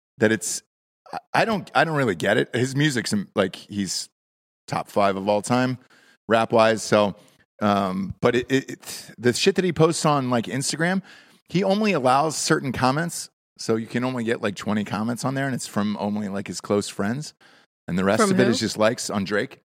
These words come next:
Speaker 2: Oh, okay.
Speaker 1: So I don't know what the full, if he unleashed, you know, the full audience would be like, because that's the type of shit he does. Uh, and it's strange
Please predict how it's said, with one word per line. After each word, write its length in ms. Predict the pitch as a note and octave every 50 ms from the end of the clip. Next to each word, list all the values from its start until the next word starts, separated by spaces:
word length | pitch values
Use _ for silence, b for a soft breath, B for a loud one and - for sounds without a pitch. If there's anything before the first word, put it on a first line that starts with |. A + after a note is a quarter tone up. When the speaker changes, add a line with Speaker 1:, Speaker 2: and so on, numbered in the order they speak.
| _ _ _ _ _ _ _ _ _ -
Speaker 2:
Oh, 200 | F#3+ F3+ F3 F3
okay. 300 | F3+ - - F3+ E3+ F3 _ _ _
Speaker 1:
So 520 | - - - A#2 A#2 B2 B2+ B2 - - _ _ _ _ _ _ _
I 80 | C3+ E3
don't 180 | G3 F#3+ F3 D3
know 200 | C3+ C#3+ D3+ D#3+
what 380 | E3+ E3 D3+ C3+ B2 B2+ - -
the 100 | B2+ G#2+
full, 420 | - - C3 B2 B2 A#2+ A#2+ B2
if 180 | A#2+ G#2+ - -
he 120 | B2 A#2+
unleashed, 580 | G#2+ G#2 G#2+ G#2+ G#2+ G#2+ - - - - - - _ _
you 100 | A2 G2+
know, 200 | G2 F#2 E2+ F2 - _
the 60 | -
full 260 | - - - G#2 A2
audience 380 | A#2+ C3 C3+ C#3+ C#3+ D3 C#3+ -
would 120 | D#3 C#3+
be 120 | C3 D#3 D#3
like, 280 | D#3 D#3+ E3 E3+ - b b b b b b b b _ _ -
because 240 | F2+ F2 G#2+ G2 F2+
that's 300 | G#2+ G#2 - - - - _ -
the 80 | G#2
type 220 | - - G#2+ F#2 -
of 60 | F#2+
shit 160 | - - G2 F#2+
he 60 | F#2+
does. 340 | F#2+ G2 G#2+ B2+ B2+ - - b b b b _ _ _ _ _ -
Uh, 280 | - F#2 F#2 F2+ F#2 F#2+ -
and 120 | G#2+ G#2
it's 160 | G#2+ - -
strange 580 | - - - B2 A#2+ A#2+ A2 G#2+ G#2 - -